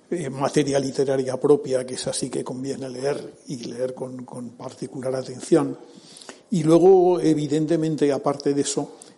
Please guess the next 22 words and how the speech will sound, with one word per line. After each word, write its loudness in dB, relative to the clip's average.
eh, -10
y 0
de 0
leer -6
muy -8
deprisa, -4
que -12
eso -8
también -8
es -6
una -8
cosa -8
a -6
la -10
que -10
se -6
acostumbra -8
el -12
cuerpo 0
y -4
la -4
vista. -2